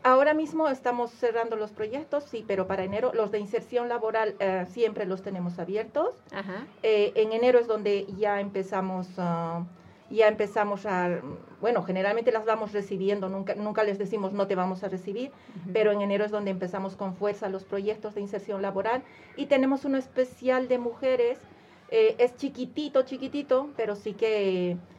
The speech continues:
Speaker 1: generalmente nos vienen mujeres, eh, con cargas familiares, con niños a cargo.
Speaker 2: Sí.
Speaker 1: Entonces, eh, sí, eh, ya te digo, nunca les decimos: "No te vamos a poder atender", siempre son atendidas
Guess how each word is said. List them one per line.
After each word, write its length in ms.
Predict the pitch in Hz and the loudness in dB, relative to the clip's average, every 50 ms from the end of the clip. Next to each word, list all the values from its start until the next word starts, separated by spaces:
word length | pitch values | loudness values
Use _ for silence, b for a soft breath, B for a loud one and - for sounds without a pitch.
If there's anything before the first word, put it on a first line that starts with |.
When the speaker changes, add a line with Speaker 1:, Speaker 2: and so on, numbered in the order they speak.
| b b b b | b b b b
Speaker 1:
generalmente 580 | - 233 220 220 214 214 240 254 262 254 302 285 | -6 -4 -2 0 2 2 2 2 0 0 0 -2
nos 200 | 262 247 240 226 | -2 -2 -4 -6
vienen 260 | 247 262 254 254 247 | -6 -4 -2 -2 -2
mujeres, 540 | 240 233 226 233 254 247 254 254 254 - - | -2 -4 -4 -2 0 2 2 2 0 -2 -6
eh, 460 | - 214 208 190 190 185 185 180 180 175 180 | -6 -2 0 0 0 0 0 -2 -2 -4 -4
con 100 | 185 185 | -4 -4
cargas 300 | 185 185 185 190 190 190 | -4 -4 -6 -6 -8 -6
familiares, 480 | 185 180 170 160 165 160 165 170 175 | -4 -4 -4 -2 -4 -4 -4 -4 -6
con 180 | - 180 175 175 | -4 -2 0 0
niños 380 | 175 185 180 175 165 170 - | 0 0 0 0 -2 -2 -6
a 100 | 180 170 | -10 -10
cargo. 380 | 175 170 180 170 170 170 175 - - - | -6 -4 -4 -2 -2 -4 -6 -10 -14 -16
Speaker 2:
Sí. 280 | - 196 185 180 175 175 | -14 -14 -12 -12 -12 -10
Speaker 1:
Entonces, 720 | 170 185 180 - 190 185 180 180 196 196 190 185 - - | -8 -8 -6 -4 -4 -4 -4 -2 -2 -2 -2 -2 -4 -6
eh, 240 | 190 185 175 170 170 175 | -4 -2 -2 -2 -2 -4
sí, 160 | - 190 175 - - - - - - - - - - - | -4 -6 -6 -6 -10 -18 -20 -20 -20 -20 -20 -18 -16 -12
eh, 340 | - 160 175 175 - 175 175 180 | -8 -6 -4 -4 -4 -6 -4 0
ya 160 | 202 214 214 | 2 2 4
te 140 | 214 208 190 | 4 2 0
digo, 200 | 190 185 185 180 | 0 0 0 0
nunca 440 | 185 214 233 240 262 277 247 247 233 | 0 2 4 4 4 4 4 4 4
les 160 | 233 226 226 | 4 4 4
decimos: 460 | 226 226 - 247 226 226 220 214 208 214 | 2 0 0 0 -2 -2 -2 -4 -4 -4
"No 100 | 202 196 | -4 -2
te 80 | 202 | -2
vamos 180 | 190 185 180 175 | -2 -2 -4 -6
a 80 | 202 | -6
poder 220 | 175 175 165 165 165 | -4 -2 0 0 0
atender", 380 | 156 160 160 160 156 156 151 | -2 -2 -6 -6 -6 -6 -8
siempre 400 | - - 220 208 202 196 - 190 | -8 -6 -6 -6 -6 -6 -6 -8
son 200 | 190 - 190 180 | -6 -4 -4 -2
atendidas 680 | 175 170 170 - 170 175 185 233 233 240 247 254 277 269 | -2 -4 -4 -4 -4 -4 -4 -2 0 2 2 2 2 0